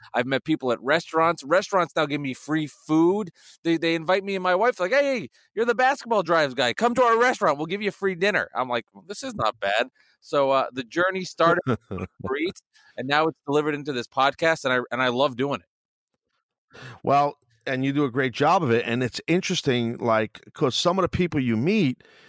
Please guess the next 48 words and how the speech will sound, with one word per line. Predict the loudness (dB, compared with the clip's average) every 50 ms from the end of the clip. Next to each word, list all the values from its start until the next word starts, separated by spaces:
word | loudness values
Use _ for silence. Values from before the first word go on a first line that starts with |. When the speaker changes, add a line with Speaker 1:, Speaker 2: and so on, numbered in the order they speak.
| -20 -20 -20 -20 _ _ _ _ _ -2
Speaker 2:
listen, | 0 0 0 -2 -6 -4
uh, | -4 -4 -4 -2
on | -2 -2 0
this | 0 0 -2
show | -2 0 0 0 2
here | 2 2 2 2 2 0
for | -2 -4 -6 -4
years, | -2 0 2 2 2 2 0 -2 -4 -8 -8 -8 -10 -12 _ -4
I | -2 0
mean, | 0 0 0 0 2
look, | 2 0 0 0
I'm | -2 -2 0 2
over | 2 0 2 2 2 0 0
fucking | 0 0 -2 -2 0 0 -4
seven | -2 0 0 2 2
hundred | 2 2 2 0
episodes. | 0 0 -2 -2 -2 -2 0 0
You're | 2 2
never | 2 0 0
gonna | 0 -2 -2
catch | 0 0 -2 -2 -2 -4
me, | -4 -2
no | 0 0
matter | 0 0
how | 2 2
hard | 2 2 0
you | -2
try. | -2 -2 -2 -2 -4 -8 -16 -16 -2 0
You're | 0 0
Speaker 1:
<laughs> |
Speaker 2:
just | 0 -2 -2 -2
not. | -2 -2 -2 -8 _ _ _ _ _ _ _ _ _ _ _ _ _ _ _ _ -6
Speaker 1:
I | -2 -2 0
Speaker 2:
I |
mean, | 2 2
Speaker 1:
understand. | 2 2 2 0 2 2
Speaker 2:
maybe | 2 2 2 2
deliveries. | 2 4 4 4 4 2 0 -2 -2 -6 -10 -16 -18 _ _ _ -6
Deliveries, | 0 2 4 4 4 4 2 2 2
you'll | 2 0 0
catch | 0 -2 -4 -4 -8
me, | -12 -12 -16 _ _ -2
you | 0 0
know, | 0 0 -2 0
but, | 0 0 0 0 _ _ -4
but | -4 -4 -4 -4
not, | -4 -2 -2 -2 -2 -2
not, | -2 0 0 -2